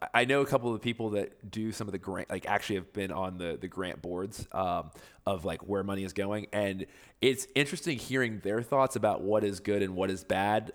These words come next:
for the, the space, uh, slash what is granted and what is not granted. Um, and,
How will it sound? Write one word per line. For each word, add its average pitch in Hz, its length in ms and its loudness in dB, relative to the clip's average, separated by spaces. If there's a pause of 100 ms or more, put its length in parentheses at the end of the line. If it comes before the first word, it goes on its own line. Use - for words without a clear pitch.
(160)
for 110 180 0
the, 95 360 2
the 92 100 -4
space, 107 600 0
uh, 87 140 0
slash 95 280 2
what 101 160 0
is 95 100 -2
granted 95 460 0
and 90 120 -2
what 90 120 2
is 85 120 -4
not 92 180 2
granted. 143 400 -2 (460)
Um, 107 560 4 (760)
and, 123 140 2